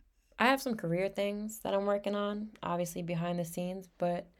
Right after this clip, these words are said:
I won't mention, because something I also learned on this journey is you can't talk about all your goals before they physically manifest. Because there are some motherfuckers out there sending you that evil eye, or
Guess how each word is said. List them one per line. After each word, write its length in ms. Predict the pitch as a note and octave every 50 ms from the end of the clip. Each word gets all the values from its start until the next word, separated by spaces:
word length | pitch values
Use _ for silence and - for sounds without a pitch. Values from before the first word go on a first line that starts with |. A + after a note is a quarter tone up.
| - - - _ -
I 40 | F3
won't 140 | G3+ G3+ G#3
mention, 400 | G3 G3 G3 G3+ - G#3+ G#3+ G3+
because 340 | F#3+ - - F3+ F3+ F3
something 520 | - - A3 B3 C#4 C#4 C4+ D4 C#4 C4+ -
I 140 | - F3+ F#3+
also 380 | - - F3+ F#3 F#3 - G#3+ G#3+
learned 280 | G#3+ G#3+ A3 A3 A3 -
on 180 | - G#3+ A3 A3
this 160 | A3 A3+ A3
journey 480 | - - A3 A3+ A3+ A3+ A#3+ A#3+ A#3 - -
is 180 | - E3 F3
you 60 | F#3
can't 340 | - - - F#3+ G3 - -
talk 260 | - - F3+ F#3 F3+
about 240 | E3+ D#3+ E3 E3+ E3 E3
all 120 | E3+ E3+ E3
your 140 | F3 F#3 F#3
goals 320 | D#3 F3 F3 E3+ E3 E3+
before 240 | E3 D#3+ - E3+ E3+
they 120 | E3 E3
physically 440 | E3 - - E3+ E3 E3 - E3+ E3+
manifest. 640 | E3+ E3 E3+ E3 E3 - - G#3+ - - - - _ _ - - - - - - - - - _ -
Because 520 | G3+ C4 D4 D4 D4+ D4 C#4+ C4+ A#3+ G3+ E3+
there 220 | F3+ G#3+ C4 -
are 140 | C4 C4 B3
some 200 | B3+ A#3+ A3+ G#3
motherfuckers 580 | G3+ G#3 G#3+ A3 A3 G#3+ G#3 G#3+ G#3 F#3 E3+
out 220 | F3+ F3 F3 F3 -
there 280 | F3+ F3 F3 E3+ E3
sending 360 | E3 - F#3+ G3 G3 F3+ E3+ F3
you 140 | F3 F3
that 200 | E3 E3+ E3 -
evil 300 | - E3+ E3 D#3+ E3 E3
eye, 260 | E3+ E3+ E3+ E3+ - - - _ _ _ - - - - - - - _ -
or 460 | - F#4 F#4 D4+ B3 A3+ A3 A3+